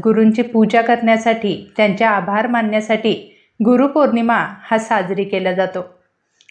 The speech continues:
गुरुपौर्णिमेला अनेक जण आपल्या गुरूंचे आशीर्वाद घेतात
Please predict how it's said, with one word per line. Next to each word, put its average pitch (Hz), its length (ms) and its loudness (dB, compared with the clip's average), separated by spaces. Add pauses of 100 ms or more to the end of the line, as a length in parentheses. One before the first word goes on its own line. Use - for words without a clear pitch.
(120)
गुरुपौर्णिमेला 226 960 2
अनेक 220 340 -2 (100)
जण 220 160 2 (400)
आपल्या 254 260 2
गुरूंचे 247 460 2
आशीर्वाद 214 560 0
घेतात 196 340 -6